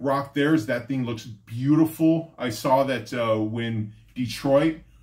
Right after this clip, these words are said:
was rolling around here. Stupid Steve, I forgot that Detroit was down the way at, uh, in L A and then up over there in Anaheim, and totally was asleep at the wheel.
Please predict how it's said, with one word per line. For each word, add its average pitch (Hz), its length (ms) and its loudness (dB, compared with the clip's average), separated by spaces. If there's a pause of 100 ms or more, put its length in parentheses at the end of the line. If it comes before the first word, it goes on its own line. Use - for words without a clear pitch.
(140)
was 120 200 -6
rolling 135 380 2
around 131 380 -4
here. 151 340 -4
Stupid 156 680 2
Steve, 139 400 -2
I 110 100 0
forgot 120 460 -2
that 123 120 -8
Detroit 120 520 -6
was 113 380 -4 (320)
down 123 300 0
the 123 100 -2
way 123 480 -2 (520)
at, 110 320 -4
uh, 107 460 2
in 113 160 -4
L 123 260 0
A 127 300 -2
and 113 140 -8
then 110 240 -4
up 113 200 -6
over 113 240 -4
there 117 280 -2
in 104 80 -2
Anaheim, 107 580 -4
and 101 280 -4 (500)
totally 135 340 2
was 123 220 0
asleep 127 320 -2
at 120 100 -6
the 139 80 0
wheel. 127 480 2